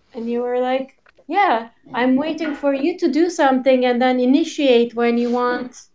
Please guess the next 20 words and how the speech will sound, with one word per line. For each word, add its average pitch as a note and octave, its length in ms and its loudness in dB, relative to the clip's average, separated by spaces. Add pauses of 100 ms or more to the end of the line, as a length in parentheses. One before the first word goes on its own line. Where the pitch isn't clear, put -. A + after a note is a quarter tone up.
(420)
when A#3+ 240 2
you're A#3 160 4 (160)
done. C4+ 300 -2 (200)
So A#3+ 240 -2
then A#3+ 180 0
I A#3+ 180 0
take B3+ 240 0
over C4 240 0
the B3+ 120 -4
lead E4 200 -2
again." A3 280 0
I G#3+ 160 0
was G#3+ 160 0
like, G#3+ 220 -4 (720)
"Oh, G#3 640 -2 (480)
is A#3+ 220 -4
that G#4+ 200 4 (100)
how E4 140 6
that A#3+ 240 4
works?" G3+ 600 2